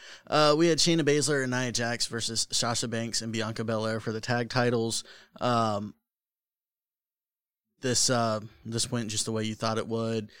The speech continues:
Um, S-, Shayna and Nia won the ti-, you know, retained. Uh, we got Big E versus Apollo Crews for the I C title.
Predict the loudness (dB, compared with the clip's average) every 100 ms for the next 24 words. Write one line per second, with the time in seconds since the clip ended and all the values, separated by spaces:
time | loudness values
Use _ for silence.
0 | -20 _ -10 -6 -6 -8 -12 -18 _ _
1 | _ _ _ _ _ _ _ _ _ _
2 | _ _ _ _ _ _ _ _ _ _
3 | -12 -12 -12 _ -2 0 0 -2 -4 -4
4 | -2 -2 -4 -8 _ _ -12 -6 -6 -6
5 | -8 -10 -10 -8 -4 -2 -2 -2 -4 -4
6 | -12 -20 -20 -20 -8 2 4 4 4 2
7 | 4 2 4 2 2 2 0 -2 0 0
8 | -2 0 2 2 0 0 0 0 0 0
9 | 0 2 4 2 0